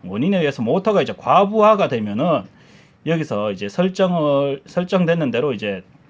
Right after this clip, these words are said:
그게 끊어지게 되는데, 원리는 어떻게 되냐. 여기 보면 사점사, 팔점팔 이런 식으로 돼 있죠. 이제 이게 알씨에이인데, 말 그대로 요 만약에 이제 사점사에 놔두면, 사점사에 놔두고 지금 이십 초 정도 돼 있는데, 여기 보면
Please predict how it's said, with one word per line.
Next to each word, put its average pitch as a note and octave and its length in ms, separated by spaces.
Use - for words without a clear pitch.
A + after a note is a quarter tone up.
그게 D3+ 300
끊어지게 D#3 340
되는데, A#2+ 240
원리는 B3 360
어떻게 G3 260
되냐. D3 180
여기 G#3+ 160
보면 E3+ 180
사점사, F#3+ 840
팔점팔 G3 580
이런 F3+ 160
식으로 D3 200
돼 G#2+ 100
있죠. C3 300
이제 F#2+ 240
이게 E3+ 80
알씨에이인데, A3 580
말 D#3 300
그대로 G#3+ 260
요 F3 100
만약에 G3 380
이제 D3 100
사점사에 A#3 600
놔두면, D#3 480
사점사에 B3 640
놔두고 G3 480
지금 E3 260
이십 G#3 300
초 G3+ 140
정도 C3 240
돼 A#2+ 100
있는데, A#2+ 640
여기 C3+ 180
보면 C3+ 340